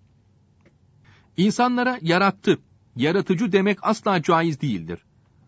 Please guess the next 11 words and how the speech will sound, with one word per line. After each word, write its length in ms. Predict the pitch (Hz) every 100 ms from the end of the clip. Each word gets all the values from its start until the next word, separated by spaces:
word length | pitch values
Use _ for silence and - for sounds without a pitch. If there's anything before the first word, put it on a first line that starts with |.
| _ 123
Allah'tan 560 | 120 113 - 185 156
başkasına 600 | 123 - 107 - 87 143 - _ -
her 220 | 139 156
ne 220 | 107 180
maksatla 580 | 214 175 - 165 - 151
olursa 440 | 135 120 113 -
olsun 460 | 98 95 90 117 170 - _ -
yaratıcı 520 | 123 143 143 117 220
demek 320 | 190 196 196
küfürdür. 560 | - 123 117 85 85 - _ _ _ _ _ _ -
Yaratıcı 560 | 113 107 95 95 175